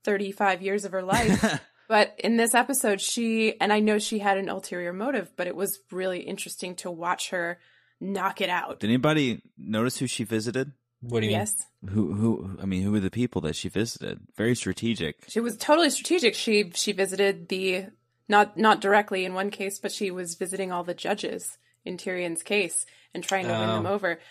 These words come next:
Speaker 1: She visited Marjorie and offered to make her queen again, which is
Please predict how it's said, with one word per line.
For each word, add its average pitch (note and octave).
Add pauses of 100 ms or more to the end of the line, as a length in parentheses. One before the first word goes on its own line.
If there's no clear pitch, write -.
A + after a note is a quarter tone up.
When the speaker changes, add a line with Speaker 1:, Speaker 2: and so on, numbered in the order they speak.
(100)
Speaker 1:
She A#3
visited A#3+
Marjorie A3 (180)
and G3
offered G#3
to A3
make G#3
her B3
queen G#3
again, F3+
which F3+
is E3+